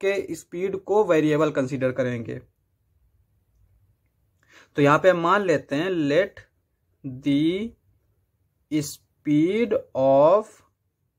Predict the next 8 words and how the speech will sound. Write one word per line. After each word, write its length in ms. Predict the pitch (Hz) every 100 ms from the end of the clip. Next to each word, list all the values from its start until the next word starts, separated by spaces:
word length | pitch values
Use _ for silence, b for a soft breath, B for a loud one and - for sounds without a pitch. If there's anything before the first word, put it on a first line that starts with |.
| _ _ _ _ _ _ _ -
truck, 360 | - 147 - - _ _ _ _ _ _ _ _ _ _ _ _ _ _ _ -
तो 40 |
हमने 180 | 143 160
ट्रक 300 | 170 175 175
की 100 | -
स्पीड 360 | 175 - 180 185
क्या 140 | 180 170
मानी, 300 | 175 185